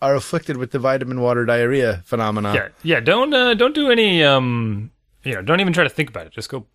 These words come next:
Speaker 2: just go buy one and, and drink it as fast as you can.
Speaker 1: I will tomorrow. I'll do it.
Speaker 2: Okay.
Speaker 1: I'll have, I'll get, when, when I get in in the morning.
Speaker 2: Two of 'em. Drink two.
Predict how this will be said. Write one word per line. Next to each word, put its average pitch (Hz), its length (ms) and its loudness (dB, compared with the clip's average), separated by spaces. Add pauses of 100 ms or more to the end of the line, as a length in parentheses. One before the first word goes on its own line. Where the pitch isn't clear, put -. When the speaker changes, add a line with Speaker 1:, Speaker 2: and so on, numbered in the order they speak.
Speaker 2:
just - 180 -8
go 135 140 -4
buy 123 240 2
one 110 180 -4
and, 98 180 -12
and 95 200 -14
drink 110 240 -10
it - 20 -14
as 87 100 -16
fast - 240 -14
as - 40 -14
you - 60 -18
can. 110 120 -2
Speaker 1:
I 160 40 2
will 226 180 0
tomorrow. 147 420 -2
I'll 90 160 -2
do 101 200 -6
it. - 120 -6 (640)
Speaker 2:
Okay. - 140 -20 (280)
Speaker 1:
I'll 110 120 -4
have, 120 480 -6 (960)
I'll 113 80 -10
get, 123 180 -10
when, 131 140 -8
when 143 100 -2
I 139 80 0
get 143 160 -4
in 127 140 -2
in 104 80 -4
the 95 60 -6
morning. 87 360 -8 (460)
Speaker 2:
Two 160 160 0
of 92 80 -4
'em. 82 100 -18
Drink 117 200 -12
two. - 140 -14